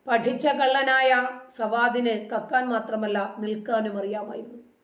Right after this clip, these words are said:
അതുകൊണ്ടാണ് ഇക്കഴിഞ്ഞ പതിമൂന്ന് വർഷം ഈ കേരളക്കരയിൽ തന്നെ പോലീസിന്റെയും അന്വേഷണ ഉദ്യോഗസ്ഥരുടെയും കൺവെട്ടത്ത് തന്നെ അയാൾ ജോലി ചെയ്ത് താമസിച്ചത്, ജീവിച്ചത്. പോപ്പുലർ ഫ്രണ്ട് നിരോധിച്ചിട്ടില്ലായിരുന്നെങ്കിൽ ഒരുപക്ഷേ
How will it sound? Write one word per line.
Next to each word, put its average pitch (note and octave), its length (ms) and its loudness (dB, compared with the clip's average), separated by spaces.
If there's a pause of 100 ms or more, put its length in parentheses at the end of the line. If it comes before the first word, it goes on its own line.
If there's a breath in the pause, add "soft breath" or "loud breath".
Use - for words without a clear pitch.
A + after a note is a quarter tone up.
(340)
അതുകൊണ്ടാണ് G3+ 880 0 (340 loud breath)
ഇക്കഴിഞ്ഞ D4+ 460 2 (120)
പതിമൂന്ന് C#4+ 480 2
വർഷം B3+ 420 2
ഈ B3+ 160 0
കേരളക്കരയിൽ A#3+ 840 2
തന്നെ G#3 220 -2
പോലീസിന്റെയും G#3+ 760 0 (360 loud breath)
അന്വേഷണ C4+ 460 0
ഉദ്യോഗസ്ഥരുടെയും B3 1080 2
കൺവെട്ടത്ത് A3+ 640 0
തന്നെ G#3+ 340 -2
അയാൾ G3+ 220 0
ജോലി G3+ 300 0
ചെയ്ത് G#3+ 360 -4
താമസിച്ചത്, - 560 -12 (120)
ജീവിച്ചത്. A#3+ 500 -16 (840 soft breath)
പോപ്പുലർ B3 400 6
ഫ്രണ്ട് B3 260 2
നിരോധിച്ചിട്ടില്ലായിരുന്നെങ്കിൽ B3 1300 4
ഒരുപക്ഷേ A#3 840 0